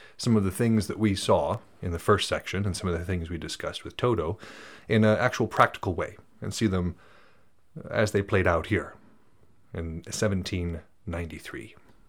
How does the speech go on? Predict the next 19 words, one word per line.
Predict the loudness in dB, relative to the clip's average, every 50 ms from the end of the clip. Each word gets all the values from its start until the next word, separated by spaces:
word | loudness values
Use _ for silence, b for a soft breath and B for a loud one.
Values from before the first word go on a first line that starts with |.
| -20 -20 -20 -20 -20 B B B B B B B B B B
So | 6 6 6 6 6 4
from | 4 6
our | 6 6
previous | 6 6 4 6 4 4 4 2
episode, | 0 0 0 0 0 0 2 2
you'll | 2 2 4
remember | 4 4 6 4 4 4 4 4 4
that | 4 2 0 -2 0
Carnot | 2 4 4 6 6 4 4 4 4 4 2 0 -2 B B B B B
had | B 0 2 4
developed | 2 2 4 4 2 2 0 -2 -4
a |
holding | -6 -6 -4 0 2 2 4 6 4 4 4 2
and | 2 0 -2
attack | -2 -2 0 0 0 0 -2
pattern | -4 -2 -2 0 0 0 -2 -2
similar | 0 2 2 4 4 4 4 2
to | 2 0 -2
what | -2 -2 -2 -4